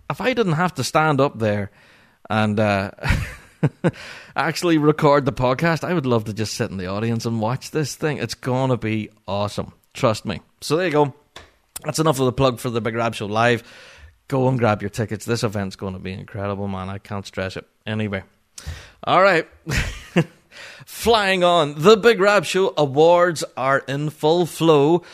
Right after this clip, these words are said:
And we have already received over three and a half thousand votes now. I think is the last I checked. It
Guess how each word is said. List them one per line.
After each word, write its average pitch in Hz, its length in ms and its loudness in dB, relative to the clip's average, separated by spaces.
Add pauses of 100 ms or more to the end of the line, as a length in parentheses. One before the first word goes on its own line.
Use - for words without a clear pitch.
(300)
And 143 280 0
we 156 140 0
have 190 120 -2
already 190 340 2
received 160 560 -2
over 170 220 2
three 220 560 -6
and 226 100 -6
a 175 40 -4
half 156 300 -8
thousand 156 420 -2
votes 165 300 -4
now. 190 100 -4
I 185 80 -4
think 175 200 -10
is 143 100 -12
the 113 80 -8
last 135 320 -8
I 151 80 -6
checked. 147 380 -8
It - 160 -6